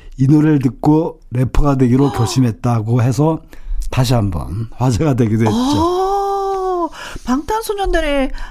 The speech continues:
Speaker 2: 알엠과 슈가에게 가수의 꿈을 키워준 노래네요, 그러면?
Speaker 1: 그렇죠.
Speaker 2: 오,
Speaker 1: 아마 그,
Speaker 2: 플라이가.
Speaker 1: 그 당시에 많은 그 청소년들이 이 노래 듣고 힘을 얻었을 거라는 생각이 들고요.
Speaker 2: 네.
Speaker 1: 이 노래에 이어서 준비한 노래는 김범수의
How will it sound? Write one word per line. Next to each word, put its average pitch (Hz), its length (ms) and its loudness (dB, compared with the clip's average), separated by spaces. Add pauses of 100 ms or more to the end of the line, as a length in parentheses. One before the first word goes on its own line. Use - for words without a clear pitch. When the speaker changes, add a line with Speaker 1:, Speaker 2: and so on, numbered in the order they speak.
(120)
Speaker 2:
알엠과 277 500 0
슈가에게 349 640 0
가수의 240 400 -2
꿈을 311 200 -4
키워준 240 320 0
노래네요, 185 420 0
그러면? 330 300 0
Speaker 1:
그렇죠. 294 600 2
Speaker 2:
오, 202 720 -2
Speaker 1:
아마 143 300 2
그, 151 60 0
Speaker 2:
플라이가. 147 460 2 (280)
Speaker 1:
그 131 100 0
당시에 147 360 4
많은 143 420 4
그 127 140 2
청소년들이 120 840 2
이 123 40 2
노래 135 260 4
듣고 120 260 0
힘을 165 260 2
얻었을 127 300 0
거라는 104 420 0
생각이 120 220 0
들고요. 110 500 0
Speaker 2:
네. 196 520 0
Speaker 1:
이 135 100 4
노래에 151 300 4
이어서 123 540 2
준비한 117 420 2
노래는 117 580 2 (400)
김범수의 127 920 2